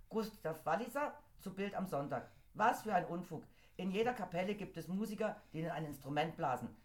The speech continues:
In große wie die Posaune, in kleine wie die Klarinette. Deshalb heißt es auch Blaskapelle. Und das muss auch so bleiben.“ Auf, und jetzt kommt's,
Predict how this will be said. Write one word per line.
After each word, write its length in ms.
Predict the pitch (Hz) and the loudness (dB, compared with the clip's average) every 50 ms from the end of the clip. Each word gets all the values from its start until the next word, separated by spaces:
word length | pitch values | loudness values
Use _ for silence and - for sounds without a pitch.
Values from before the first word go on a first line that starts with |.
| - - - | -20 -10 -6
In 120 | 156 151 | -6 -4
große 360 | - 165 190 226 233 226 226 | -2 2 2 2 4 4 0
wie 60 | 175 143 | -2 -2
die 60 | 147 | -4
Posaune, 520 | - 151 156 - 220 226 240 247 247 240 - - - - - | -6 -6 -2 2 6 6 8 8 6 4 0 -6 -14 -10 -8
in 100 | 160 151 | -6 -4
kleine 320 | - 160 139 127 151 160 156 | 0 2 2 4 2 2 -2
wie 60 | 160 | -4
die 100 | 170 196 | -6 -6
Klarinette. 600 | - 180 170 170 175 180 156 131 120 143 127 - - - - - - - | 0 0 2 2 2 0 0 0 0 0 -4 -6 -8 -14 -20 -20 -6 -2
Deshalb 280 | - - 208 202 - - | 0 0 0 0 2 2
heißt 200 | 123 151 - - | 2 2 2 0
es 80 | - | -4
auch 140 | - 160 - | -4 -4 -2
Blaskapelle. 640 | - - 165 143 - - 160 - 160 135 117 - - - - - | 2 2 2 2 2 0 -2 -2 -2 -2 -2 -4 -8 -12 -10 -6
Und 140 | 139 139 | -4 -2
das 140 | 135 131 - | -2 -2 -4
muss 140 | 131 123 - | -4 -6 -4
auch 100 | - 120 | -4 -4
so 120 | - - 170 | -4 -6 -4
bleiben.“ 400 | - 143 127 120 120 - 92 92 - - - - - - - - - - - - - - - - - - - - - - - - - - - - - | 0 2 2 2 2 0 -4 -10 -12 -16 -20 -20 -20 -20 -20 -20 -20 -20 -20 -20 -20 -20 -20 -20 -20 -20 -20 -20 -20 -20 -20 -20 -18 -18 -8 4 8
Auf, 280 | 208 226 226 226 - - | 8 8 8 6 0 -4
und 100 | 180 175 | -2 0
jetzt 180 | 208 220 - - | 0 0 0 -2
kommt's, 300 | 208 208 254 269 - | -2 -2 -2 -2 -6